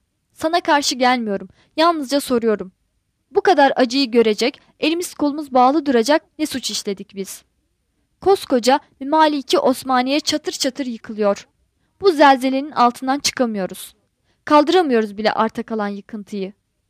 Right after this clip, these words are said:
Niçin bizlere bu acılara şahit olmak acısını yükledin? "Ağzından yel alsın Yahya Efendi, o ne biçim söz? Bu karşı gelmek Tanrı'ya. Sizin akideniz sağlamdı. Böyle sözler onun gücüne gider, bilmez misiniz?"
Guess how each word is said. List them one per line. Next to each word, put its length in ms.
Niçin 380
bizlere 420
bu 120
acılara 420
şahit 420
olmak 280
acısını 380
yükledin? 500
"Ağzından 460
yel 300
alsın 260
Yahya 420
Efendi, 400
o 160
ne 120
biçim 260
söz? 380
Bu 80
karşı 360
gelmek 420
Tanrı'ya. 440
Sizin 320
akideniz 460
sağlamdı. 720
Böyle 180
sözler 400
onun 240
gücüne 300
gider, 340
bilmez 380
misiniz?" 500